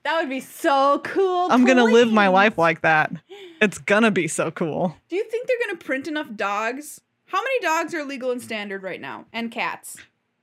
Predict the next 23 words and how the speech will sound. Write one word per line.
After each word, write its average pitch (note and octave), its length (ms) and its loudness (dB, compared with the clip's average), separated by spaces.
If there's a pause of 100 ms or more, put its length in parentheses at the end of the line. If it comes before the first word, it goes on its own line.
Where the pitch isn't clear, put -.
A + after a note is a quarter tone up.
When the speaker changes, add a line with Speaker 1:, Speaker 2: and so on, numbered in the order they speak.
(340)
Speaker 2:
Um, B3+ 560 4 (240)
there's, A#3+ 560 2
I C4+ 80 4
mean, D4+ 120 4
there's F#4+ 260 4
a F#4+ 40 2
bunch A#3 320 2
of G3 280 0
dogs G3 360 2
and G3+ 80 0
cats G3 280 0
already F#3+ 340 2
in B3+ 100 4
here, E3 240 2
right? E3+ 240 4
We G#3 120 4
have F3 360 2 (300)
Basri's F#3 500 2
Acolyte. B3+ 840 4 (480)
Um, F3 800 2 (360)
let's F3+ 260 0
see. E3 420 2 (540)
Speaker 1:
Everyone, D#4 460 2